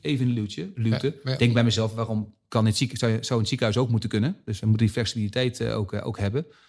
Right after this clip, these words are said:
Speaker 1: Dat vind ik helemaal niet erg. Vind ik alleen maar, alleen maar goed dat die ruimte er geboden wordt. Ehm,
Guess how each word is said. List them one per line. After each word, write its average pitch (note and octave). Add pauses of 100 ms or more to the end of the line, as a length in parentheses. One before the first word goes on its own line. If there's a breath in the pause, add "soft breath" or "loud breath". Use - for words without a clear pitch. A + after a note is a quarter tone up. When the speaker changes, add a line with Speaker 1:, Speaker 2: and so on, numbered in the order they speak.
(200 soft breath)
Speaker 1:
Dat -
vind -
ik D3
helemaal C3
niet A2+
erg. A#2
Vind -
ik B2+
alleen A2+
maar, A2
alleen A#2+
maar A2
goed D3
dat A#2
die A#2+
ruimte A2
er A2
geboden G#2+
wordt. G2 (1080 soft breath)
Ehm, G#2